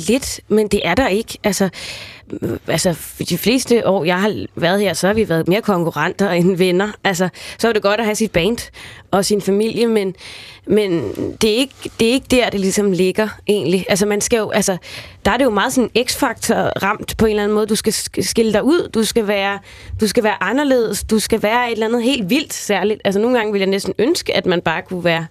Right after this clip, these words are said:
<laughs> stille, eller sådan, at det kunne bare være stille og roligt, og vi godt kunne være lidt mere ens. Øhm, fordi det er sådan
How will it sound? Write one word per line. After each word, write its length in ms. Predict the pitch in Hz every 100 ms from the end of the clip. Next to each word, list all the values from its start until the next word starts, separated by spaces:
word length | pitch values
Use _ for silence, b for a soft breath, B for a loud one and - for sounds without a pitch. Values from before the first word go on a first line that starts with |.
| B B B B
<laughs> 920 | B B B B - - - - -
stille, 420 | - - 185 190 -
eller 160 | 240
sådan, 240 | 240 208 175
at 140 | - 208
det 80 |
kunne 80 | 202
bare 180 | 196 202
være 120 | 220
stille 220 | 208 226 233
og 60 |
roligt, 300 | 202 226 269
og 60 | 196
vi 60 |
godt 180 | 190 254
kunne 140 | 302 277
være 160 | 208
lidt 140 | 190 196
mere 200 | 196 175
ens. 320 | 208 - - B B B 165
Øhm, 380 | - 220 196 185 - B
fordi 140 | - 240
det 120 | 214
er 100 | 220
sådan 140 | 247